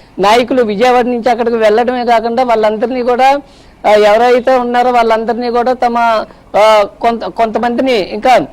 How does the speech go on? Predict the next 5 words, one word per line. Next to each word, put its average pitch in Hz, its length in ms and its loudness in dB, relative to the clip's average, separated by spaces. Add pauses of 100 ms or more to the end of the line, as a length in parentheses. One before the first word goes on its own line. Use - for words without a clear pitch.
(280)
తిరువూరు 247 340 0
రాకుండా 247 520 0
తిరువూరు 240 460 -4
సమీప 240 460 -2
ప్రాంతాల్లోనే 240 800 -2